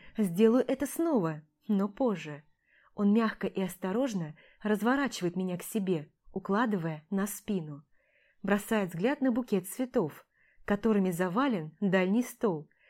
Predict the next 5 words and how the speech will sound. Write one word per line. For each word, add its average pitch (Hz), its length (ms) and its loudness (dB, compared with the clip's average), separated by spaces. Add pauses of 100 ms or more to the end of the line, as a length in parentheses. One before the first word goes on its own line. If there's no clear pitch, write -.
(200)
потом 196 400 0
опускается 208 640 -2
ниже. 170 480 0 (680)
Глаза 185 580 -4 (160)
полуприкрытые, 233 920 0